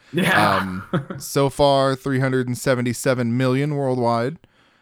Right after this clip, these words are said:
Speaker 2: uh, which is no
Speaker 1: Yeah.
Speaker 2: small amount of change.
Speaker 1: Mm-hmm.
Speaker 2: Um, I actually wanna see real quick as I say this next part, um, what that did. Anyway, that has paved the way for, uh, Jared Leto's,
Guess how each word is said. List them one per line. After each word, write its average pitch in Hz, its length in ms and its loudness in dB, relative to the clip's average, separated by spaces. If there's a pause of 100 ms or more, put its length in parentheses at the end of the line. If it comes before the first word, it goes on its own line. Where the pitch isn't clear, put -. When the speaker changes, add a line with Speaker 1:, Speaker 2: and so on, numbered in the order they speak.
(160)
Speaker 2:
uh, 98 320 -4
which 107 220 -2
is 113 100 -4
no 123 460 4
Speaker 1:
Yeah. 98 60 -2
Speaker 2:
small 104 760 -2
amount 104 340 -4
of - 80 -12
change. 117 580 -6
Speaker 1:
Mm-hmm. 135 180 -4
Speaker 2:
Um, 98 220 -6
I 185 120 -6
actually 120 280 -6
wanna 104 200 -4
see 107 200 -8
real 98 180 -6
quick - 380 -10 (200)
as 104 180 -8
I 98 200 -4 (340)
say 107 240 -6
this 98 180 -8
next 107 180 -8
part, 104 280 -4 (500)
um, 98 220 -8
what 110 140 -6
that 107 120 -4
did. 127 220 2
Anyway, 127 400 2 (460)
that 151 180 2
has 147 100 2
paved 156 240 4
the 143 80 4
way 135 220 4
for, 120 640 0
uh, 95 500 -2
Jared 117 340 0
Leto's, 110 480 0